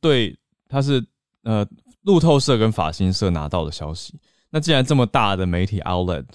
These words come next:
爆出来之后，其实各家也会去追嘛。所以后来英国也很大的媒体卫报 The Guardian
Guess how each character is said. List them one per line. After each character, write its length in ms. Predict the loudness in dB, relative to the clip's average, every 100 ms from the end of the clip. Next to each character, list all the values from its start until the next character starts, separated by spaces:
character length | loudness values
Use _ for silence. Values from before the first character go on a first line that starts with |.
| _ -4
爆 180 | -2 -2
出 160 | -4
来 140 | -4 -4
之 160 | -6
后， 160 | -6 -8
其 160 | -10 -14
实 80 |
各 200 | -6 -4
家 140 | -4 -4
也 60 |
会 120 | -6 -8
去 140 | -10
追 280 | -8 -4 -4
嘛。 120 | -6 _ _ _
所 120 | -4 -2
以 40 |
后 220 | 2 2
来 160 | 2 2
英 180 | 2 2
国 160 | 2
也 140 | 2 2
很 180 | -2
大 200 | 0 0
的 60 | 0
媒 180 | -2 -4
体 180 | -6 -8
卫 300 | -2 0 2
报 240 | 0 -2
The 100 | -2
Guardian 500 | -2 -2 0 -2 -6